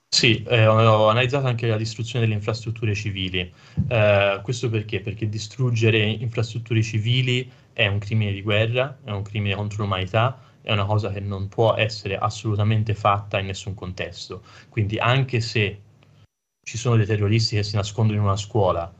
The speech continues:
o in un ospedale, te non la puoi bombardare. Assolutamente, devi trovare una soluzione diplomatica o magari un'operazione di terra o quello che ti pare, però semplicemente te non la puoi bombardare, non puoi bombardare un ospedale.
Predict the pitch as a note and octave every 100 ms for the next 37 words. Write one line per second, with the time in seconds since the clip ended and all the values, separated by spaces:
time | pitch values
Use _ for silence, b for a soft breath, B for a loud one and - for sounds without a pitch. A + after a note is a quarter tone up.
0 | _ A#2 G#2+ G2+ G#2 A2+ G#2 F2+ F#2 -
1 | A2+ G2+ F#2 G#2 F#2+ F#2 F2 F2 E2+ E2+
2 | - - _ - _ _ _ - G#2 G#2+
3 | G2 F#2+ G2+ F#2+ F#2+ G2 F#2+ G#2+ G#2 F#2+
4 | F#2 - G#2 - G2+ F#2 - A2+ G#2+ G#2
5 | A#2 B2+ C#3 A#2+ B2+ B2 B B - G2+
6 | F#2+ G#2 G2 G2 F#2+ - G#2+ F#2 F2 A#2
7 | A2 G2+ G#2+ C#3+ B2 A#2 A2+ B2 G2+ F2
8 | - A#2 A2+ G#2+ A2+ A2+ G2+ G#2+ G2 F#2+
9 | G#2+ F#2+ F#2 F2+ F2+ E2 - _ A2+ G#2+
10 | A2+ G2+ G2 G2 F#2 F#2 - F#2 E2+ F2+